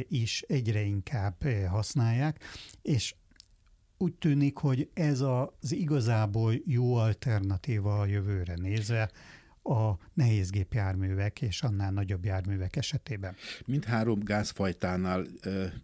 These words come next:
Speaker 2: elengedhetetlen előfeltétel, hogy a hagyományos belső égési motorra legyen működtetve egy autó?
Speaker 1: Igen. Ezt alapvetően ki lehet jelenteni.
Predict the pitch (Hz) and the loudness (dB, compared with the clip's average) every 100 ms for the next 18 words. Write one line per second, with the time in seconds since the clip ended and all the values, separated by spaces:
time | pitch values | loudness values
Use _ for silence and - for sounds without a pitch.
0 | - - - 110 101 92 92 90 - 92 | -18 -14 -2 0 2 0 -2 -2 -2 -4
1 | 101 95 92 95 90 98 104 98 - 92 | -2 -2 -2 -4 -2 -4 -4 -6 -4 -4
2 | 87 95 78 85 98 95 92 90 80 87 | -2 -4 -2 -2 -2 0 0 -2 -2 -2
3 | 85 87 87 - 82 80 - 85 82 80 | -2 -4 -4 -4 -6 -6 -4 -4 -2 -6
4 | - - - 80 87 85 85 80 104 - | -10 -20 -12 -6 -4 -4 -4 -6 -8 -8
5 | 101 101 107 135 71 82 - - - - | -8 -6 -6 -6 -8 -10 -14 -20 -20 -20
6 | _ _ _ - 135 107 92 80 - - | _ _ _ -4 0 2 0 -2 -14 -20
7 | - - - - - - - 165 - - | -20 -20 -20 -20 -20 -16 -4 -2 -2 -6
8 | - 151 113 - 139 143 123 117 131 104 | -2 0 0 0 -2 0 0 0 0 2
9 | 104 104 - 135 131 120 - 139 131 135 | 2 0 0 0 0 -2 -2 -2 0 0